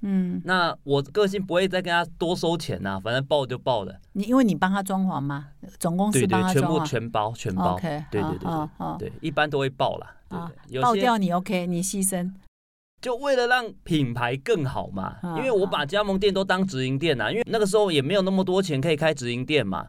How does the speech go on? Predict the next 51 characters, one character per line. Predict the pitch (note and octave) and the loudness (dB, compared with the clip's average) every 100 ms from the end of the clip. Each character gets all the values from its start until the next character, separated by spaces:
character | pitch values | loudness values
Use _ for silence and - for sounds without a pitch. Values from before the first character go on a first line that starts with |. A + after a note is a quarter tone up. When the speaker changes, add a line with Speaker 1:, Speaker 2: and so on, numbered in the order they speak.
| - | -8
Speaker 1:
嗯。 | G#3+ G3+ G3 F#3+ | -6 -4 -4 -2
Speaker 2:
那 | A#3+ A#3 - - - | 0 0 -2 -18 -6
他 | A#3 | -4
出 | A#3 A#3 A#3 | 0 0 0
钱， | D#3+ C#3 | 2 2
我 | C#3 F#3 | 2 0
把 | E3 | 2
它 | E3 | 0
弄 | G3 F3+ | 0 -2
得 | |
更 | D#3 G#3 D#3 | 0 0 0
好， | B2 | -2
我 | A2 | -2
包 | - F#3 F3 | 2 2 2
一 | F3 | 0
点， | A#2+ | -2
等 | A#2 | -4
于 | B2 | -6
是 | C#3+ | -2
我 | F3+ | -2
花 | B2+ D#3 E3 | 0 0 0
个， | C#3+ | -2
假 | A#2+ C#3 | -4 -2
如 | |
我 | C#3+ | 0
花 | D3 | 0
个 | C#3 | -2
三 | C3+ C3+ | -2 -4
十 | C3+ G#2+ | -6 -6
万， | A#2+ A2+ - _ _ _ _ | -4 -6 -8 _ _ _ _
开 | - D#3+ D#3+ | -6 -2 0
一 | |
间 | D#3 D#3 | 0 -2
自 | D3+ | 2
己 | A#2 | 0
的 | |
店 | G#2+ C#3+ | 2 2
有 | B2 | 2
什 | A2+ | -2
么 | |
不 | F#2+ G2 | -6 -2
对？ | A#2 G2 - - - | -2 -2 -8 -14 -2
Speaker 1:
那 | B3 | 2
最 | B3 | 4
多 | G3+ G3+ F#3+ | 2 2 0
可 | |
以 | G3+ | -2
爆 | - F3 E3 | -2 -2 -2
出 | D#3 D#3 | -6 -10
多 | F#3 D#3 | -6 -4
少？ | D#3 - | -4 -6